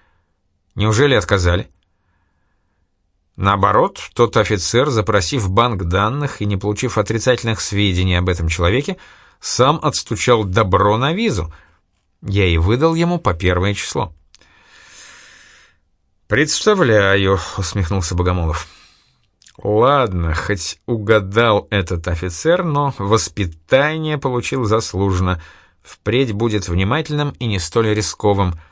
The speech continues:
Он замолчал. «Что-нибудь ещё, товарищ генерал?» — напомнил о себе полковник. «Нет, спасибо».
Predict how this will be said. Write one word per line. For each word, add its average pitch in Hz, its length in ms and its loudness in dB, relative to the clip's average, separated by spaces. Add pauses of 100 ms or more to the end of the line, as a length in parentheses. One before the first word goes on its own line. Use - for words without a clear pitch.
(520)
Он 113 200 -2
замолчал. 90 540 -2 (1600)
«Что-нибудь 123 500 0
ещё, 120 300 2
товарищ 143 340 2
генерал?» — 87 420 -2 (260)
напомнил 104 520 -2
о 98 60 2
себе 92 220 -2
полковник. 85 540 -4 (1300)
«Нет, 107 340 2
спасибо». 101 580 -2